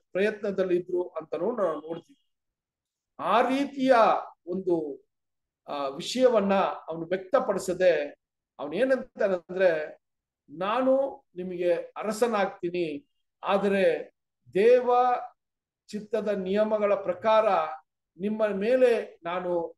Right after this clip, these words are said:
ಯಾವ ಹೊರೆಯನ್ನು ಅಥವಾ ನಿಮ್ಮನ್ನು ದಬ್ಬಾಳಿಕೆ ಮಾಡಿ ಅರಸನಾಗುವುದಿಲ್ಲ" ಅಂತ ಹೇಳಿ ಸ್ಪಷ್ಟವಾದ ಒಂದು ವಿಷಯವನ್ನ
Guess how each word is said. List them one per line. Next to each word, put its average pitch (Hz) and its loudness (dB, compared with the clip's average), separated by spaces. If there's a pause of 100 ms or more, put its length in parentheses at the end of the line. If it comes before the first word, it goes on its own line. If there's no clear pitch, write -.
ಯಾವ 185 2 (960)
ಹೊರೆಯನ್ನು 220 2 (200)
ಅಥವಾ 185 0 (240)
ನಿಮ್ಮನ್ನು 220 -2
ದಬ್ಬಾಳಿಕೆ 233 4
ಮಾಡಿ 196 0
ಅರಸನಾಗುವುದಿಲ್ಲ" 170 -4
ಅಂತ 156 -6
ಹೇಳಿ 165 -4 (260)
ಸ್ಪಷ್ಟವಾದ 220 2
ಒಂದು 196 0
ವಿಷಯವನ್ನ 165 -4